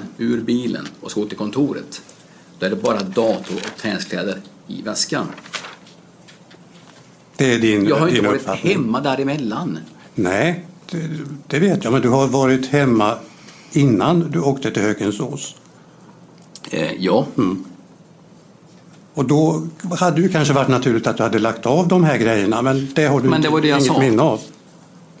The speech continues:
Speaker 1: Eh, det, det kan inte existera någon annan möjlighet. Det säger sig självt.
Speaker 2: Jaha, men du har inget minne av det?
Speaker 1: Nej.
Speaker 2: Men jag får fråga dig igen,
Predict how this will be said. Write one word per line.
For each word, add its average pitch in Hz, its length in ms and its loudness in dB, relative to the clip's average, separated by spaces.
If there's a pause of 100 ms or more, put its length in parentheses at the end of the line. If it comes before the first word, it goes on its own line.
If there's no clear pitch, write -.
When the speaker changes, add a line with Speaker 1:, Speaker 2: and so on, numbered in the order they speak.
(340)
Speaker 1:
Eh, - 200 -4 (840)
det, - 80 -8
det 143 140 -2
kan 139 180 0
inte 123 140 0
existera 117 360 -2
någon 107 180 0
annan 104 200 -2
möjlighet. 107 640 -6 (200)
Det - 80 -8
säger 92 240 -2
sig - 140 -10
självt. - 360 -10 (300)
Speaker 2:
Jaha, 104 320 0
men 131 120 2
du 113 60 2
har 123 60 4
inget 120 200 2
minne 113 240 4
av 104 160 2
det? 120 120 -4 (1080)
Speaker 1:
Nej. - 240 -6 (800)
Speaker 2:
Men 117 80 -4
jag 113 100 0
får 151 160 0
fråga 170 340 2
dig 160 140 4
igen, 156 400 2